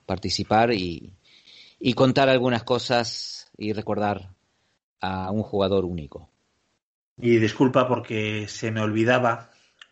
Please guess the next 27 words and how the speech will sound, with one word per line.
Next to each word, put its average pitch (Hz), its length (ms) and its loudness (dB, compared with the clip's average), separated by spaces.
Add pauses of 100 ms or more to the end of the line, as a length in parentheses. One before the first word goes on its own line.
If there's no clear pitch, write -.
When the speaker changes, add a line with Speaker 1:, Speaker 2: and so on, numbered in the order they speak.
(140)
Speaker 2:
Desmarcados, 123 840 -2
canal 113 280 -6
de 117 140 0
YouTube 123 460 0
de 110 120 -2
Carlos 113 300 -2
Castellanos, 110 840 -4 (140)
referencia 113 600 -2
absoluta, 117 540 -2
fútbol 113 340 -6
histórico, 127 640 -2
actualidad 120 720 2 (840)
y 139 100 -6
sin 135 180 0
pelos 156 280 6
en 151 100 2
la 131 100 4
lengua. 120 420 -2 (160)
Se - 220 -12
os 123 100 -4
dice 143 240 -4
lo 135 100 0
que 120 100 -8
se 120 120 -8
tiene 131 240 -2
que 117 100 0
decir 156 500 0